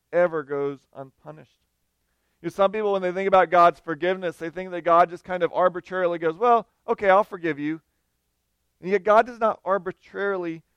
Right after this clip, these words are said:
forgive us. His forgiveness can only occur because what we deserve,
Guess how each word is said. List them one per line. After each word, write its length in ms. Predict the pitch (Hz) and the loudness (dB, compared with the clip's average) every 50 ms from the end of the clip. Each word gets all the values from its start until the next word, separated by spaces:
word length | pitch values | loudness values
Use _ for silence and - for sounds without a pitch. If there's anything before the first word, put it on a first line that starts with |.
| _ _ _ | _ _ _
forgive 340 | - 156 147 139 180 190 185 | -14 -14 -8 -6 -6 -4 -4
us. 340 | 170 131 - _ _ _ _ _ _ _ _ _ _ _ _ _ | -6 -8 -8 _ _ _ _ _ _ _ _ _ _ _ _ _
His 220 | - 190 185 - | -6 -6 -6 -6
forgiveness 540 | _ - 180 170 156 202 214 214 220 208 - | _ -10 -10 -4 -4 -4 -4 -2 -6 -10 -10
can 160 | _ - 180 - | _ -14 -16 -12
only 380 | - 196 202 208 220 226 226 214 | -8 -6 -6 -4 -4 -6 -6 -6
occur 420 | 202 - - - 175 165 165 170 | -6 -8 -8 -10 -8 -6 -6 -6
because 380 | 160 160 160 - 185 170 160 139 | -8 -10 -10 -4 -4 -4 -4 -4
what 300 | 143 160 196 220 196 156 | -4 -4 -2 -2 -2 -4
we 140 | 202 214 202 | -8 -14 -8
deserve, 640 | 180 190 175 151 147 175 175 180 170 156 135 113 | -8 -8 -8 -8 -10 -12 -12 -10 -10 -10 -10 -12